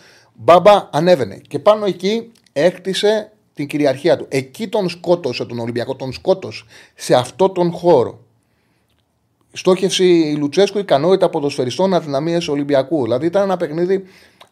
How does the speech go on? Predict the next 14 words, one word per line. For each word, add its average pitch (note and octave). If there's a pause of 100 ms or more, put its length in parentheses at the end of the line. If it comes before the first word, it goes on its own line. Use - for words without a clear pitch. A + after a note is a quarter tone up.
(100)
από C#3
τις, C3+
ρε D3+
παιδί E3+
μου, F3+
πιο F3+
καθαρές F3
τακτικές D#3+
νίκες D#3+
που D#3+
έχω D3+
δει. C3+ (680)
Υπάρχουνε D#3+
μάτς, B2+